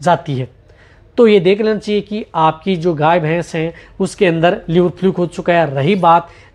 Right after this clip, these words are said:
कई बार गोबर पतला करती हैं और उस गोबर में दुर्गंध आती है, बदबू आती है,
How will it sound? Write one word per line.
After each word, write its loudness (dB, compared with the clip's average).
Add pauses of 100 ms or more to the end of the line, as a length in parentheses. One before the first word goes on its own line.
कई 2
बार 0
गोबर 0
पतला -2
करती -4
हैं -4 (240)
और 2
उस -4
गोबर 2
में 2
दुर्गंध 0
आती 0
है, 4
बदबू 2
आती -2
है, -6